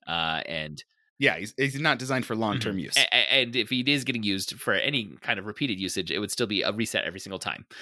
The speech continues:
Speaker 1: Uh, but be-, they've, they created, you know, this new version of how this doctor is going to be, um, uh, you know, used, and it ends up a-,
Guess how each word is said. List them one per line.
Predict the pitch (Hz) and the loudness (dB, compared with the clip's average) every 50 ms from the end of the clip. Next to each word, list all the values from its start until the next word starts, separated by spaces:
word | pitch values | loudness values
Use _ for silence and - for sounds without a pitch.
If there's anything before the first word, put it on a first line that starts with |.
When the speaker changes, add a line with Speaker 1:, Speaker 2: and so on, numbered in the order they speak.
| - - - - - | -14 -14 -14 -6 0
Speaker 1:
Uh, | - 95 90 87 | 2 4 4 4
but | 82 90 85 - | 2 0 -2 -4
be-, | 92 85 - - | -6 -8 -6 -2
they've, | 104 90 78 71 | -2 -2 -2 -2
they | 82 95 90 | -2 -2 -2
created, | - - - 127 120 98 87 92 98 104 | -2 -2 0 2 2 2 2 0 -2 -4
you | 95 | -4
know, | 78 78 90 | -4 -4 -2
this | 90 90 80 - - - - - _ _ _ _ _ - | -2 -2 -2 -2 -2 -6 -6 -10 _ _ _ _ _ -2
new | 123 123 120 110 | 2 2 4 4
version | 101 104 95 87 87 87 90 104 - | 4 2 0 2 0 -2 -4 -4 -4
of | - 78 76 71 76 73 - - - _ _ _ _ - | -2 -2 0 -2 -2 -4 -8 -14 -20 _ _ _ _ -10
how | - - 98 80 73 69 73 78 _ _ _ _ | -6 -2 -2 -2 -2 -4 -8 -14 _ _ _ _
this | - 95 87 - - | -8 -6 -6 -6 -4
doctor | - - - - - 76 | -6 -6 -6 -4 -6 -6
is | - - 87 95 - | -4 -6 -8 -6 -4
going | - 85 80 80 82 78 | -2 -2 -2 -4 -6 -8
to | - 82 | -8 -4
be, | 82 82 80 78 80 - _ _ _ _ _ _ _ _ _ _ _ _ _ _ _ - - - | -2 -2 -2 -2 -6 -10 _ _ _ _ _ _ _ _ _ _ _ _ _ _ _ -12 -8 -4
um, | - 82 80 80 78 76 - - _ - - - - - - - _ _ _ - | -2 -2 0 0 -2 -6 -10 -16 _ -20 -20 -20 -20 -20 -20 -20 _ _ _ -2
uh, | 98 95 80 73 76 78 67 | 0 0 2 2 0 0 -2
you | 73 107 92 | -2 -2 -2
know, | 73 65 62 | -2 -4 -4
used, | 87 123 131 139 160 170 156 123 107 107 117 123 - - - | -6 -4 0 2 4 4 4 4 4 2 0 -2 -2 -2 -2
and | 90 98 95 95 95 95 - | 0 0 0 0 -2 -4 -4
it | - 98 95 92 - - - - - _ - | -2 0 0 0 -2 -4 -6 -6 -6 _ -4
ends | 104 107 101 95 98 | -4 -2 -2 -2 -2
up | 95 92 - - - - _ _ _ _ _ _ _ _ _ _ _ _ - | -2 -2 -2 -6 -12 -20 _ _ _ _ _ _ _ _ _ _ _ _ 0
a-, | 98 | 0